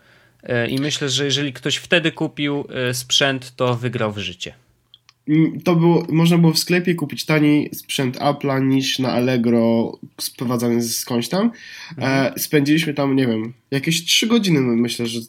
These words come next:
Speaker 1: Tak,
Speaker 2: byliśmy
Speaker 1: byliśmy
Speaker 2: w ogóle.
Speaker 1: za trzy godziny, dokładnie.
Speaker 2: E,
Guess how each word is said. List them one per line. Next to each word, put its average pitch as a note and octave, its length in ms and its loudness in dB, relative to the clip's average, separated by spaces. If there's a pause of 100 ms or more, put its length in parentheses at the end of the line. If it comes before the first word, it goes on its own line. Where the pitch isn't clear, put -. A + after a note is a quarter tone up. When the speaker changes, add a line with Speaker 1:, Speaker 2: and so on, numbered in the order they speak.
(140)
Speaker 1:
Tak, C3 140 2
Speaker 2:
byliśmy A2 200 0
Speaker 1:
byliśmy A#2 320 -2
Speaker 2:
w - 20 -2
ogóle. - 140 2
Speaker 1:
za A#2+ 60 2
trzy A3 100 -2
godziny, A#2 360 -4
dokładnie. G#2 500 -6 (300)
Speaker 2:
E, C3 380 -2